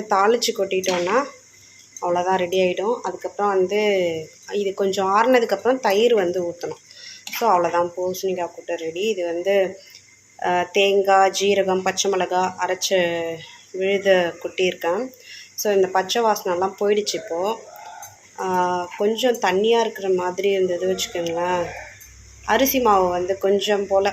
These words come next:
கரைச்சு ஊத்திட்டோன்னா நல்லா திக்கா இருக்கும். பார்த்தீங்கன்னா நான் வந்து கேரட் பீன்ஸ் பொரியல் வந்து பண்ணிகிட்ருக்கேன்.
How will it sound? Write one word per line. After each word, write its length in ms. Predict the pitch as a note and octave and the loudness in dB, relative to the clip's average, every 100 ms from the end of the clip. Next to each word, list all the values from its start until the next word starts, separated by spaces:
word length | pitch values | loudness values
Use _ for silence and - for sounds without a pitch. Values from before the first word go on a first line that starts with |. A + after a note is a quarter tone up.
| - - - - | -4 -18 -20 -12
கரைச்சு 320 | - G3 G3 G#3 | -4 -2 0 -2
ஊத்திட்டோன்னா 580 | F#3 F#3+ F#3 E3+ E3 E3+ G#3 G3+ - - - _ | -2 -2 -2 -2 -2 -2 -2 -4 -14 -20 -20 _
நல்லா 180 | F#3+ G3 | -2 -2
திக்கா 380 | G3 G3 - G3+ | -2 -6 0 2
இருக்கும். 420 | G3 - F3+ A#3 - - - - - - - - - | 2 0 0 2 0 -8 -16 -18 -20 -20 -20 -20 -12
பார்த்தீங்கன்னா 480 | A3 G3+ F#3+ F#3+ G3+ | -6 -6 -2 0 2
நான் 260 | G3+ F#3+ F#3 | 2 0 2
வந்து 240 | F3+ G3 G3 F#3 F3 D#3+ D#3+ - _ - - _ | 2 2 2 2 0 -2 -8 -14 _ -20 -20 _
கேரட் 440 | - G#3 G#3 A#3+ A#3+ | 0 2 4 2 0
பீன்ஸ் 420 | G3+ A3 B3 B3 | 0 2 2 -2
பொரியல் 340 | - F#3 F3+ F3 | -4 0 0 -2
வந்து 160 | E3+ F3 | -4 -6
பண்ணிகிட்ருக்கேன். 640 | F3 E3+ E3+ - E3 E4+ | -6 -6 -8 -10 -8 -8